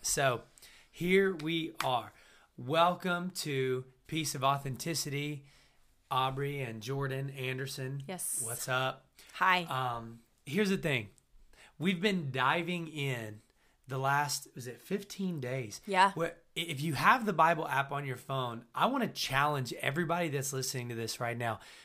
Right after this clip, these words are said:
Speaker 1: Go to the Bible app and search thirty Day Shred. I want you to search that because that, we are on day fifteen,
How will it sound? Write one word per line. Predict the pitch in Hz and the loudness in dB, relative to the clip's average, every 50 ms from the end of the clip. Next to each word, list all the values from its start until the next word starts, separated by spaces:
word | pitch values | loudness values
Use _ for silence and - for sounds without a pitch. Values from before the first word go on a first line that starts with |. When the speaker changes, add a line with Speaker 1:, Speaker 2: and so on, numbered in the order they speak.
| - _ - 135 | -20 _ -10 -2
Speaker 1:
Go | 117 151 147 156 185 | 2 4 6 6 4
to | 220 - - 247 | 2 2 0 2
the | 247 214 | 2 4
Bible | 175 170 156 135 117 120 123 | 6 6 4 4 2 -2 -6
app | 123 120 117 117 127 - _ _ _ _ - | -4 -6 -6 -6 -8 -10 _ _ _ _ -6
and | - 139 127 123 120 | -4 -2 -2 -2 -2
search | - - - 175 175 165 143 139 - - - - - _ | -2 0 2 2 2 2 2 -2 -4 -6 -6 -6 -6 _
thirty | - 147 143 143 147 156 147 | -2 0 0 0 0 -2 -2
Day | 131 131 127 127 123 | 0 0 0 0 0
Shred. | 110 - - - 127 120 113 107 101 95 92 - _ _ _ _ _ _ _ - | 0 -2 -2 0 0 0 0 0 -4 -8 -12 -18 _ _ _ _ _ _ _ -8
I | - | -6
want | 123 131 135 143 147 | -4 -2 -2 -2 -2
you | 147 143 | -2 -2
to | 143 | -2
search | 135 139 - 170 147 135 139 - | -2 0 0 0 0 -2 -2 -6
that | - 101 92 - - | -8 -10 -12 -12 -14
because | 131 117 - 143 131 120 - - - - - - - _ - | -14 -10 -6 -4 -4 -4 -6 -8 -14 -20 -20 -20 -20 _ -8
that, | 131 117 135 165 185 - - 143 | -2 2 6 6 6 6 4 2
we | 156 185 214 | 2 6 6
are | 220 214 202 | 8 8 8
on | 175 160 151 139 | 6 2 2 0
day | 131 139 139 156 | 0 0 0 0
fifteen, | 147 - - 165 151 - - - 143 131 123 120 135 | -4 -6 -6 -6 -6 -6 -8 -8 -6 -6 -6 -8 -10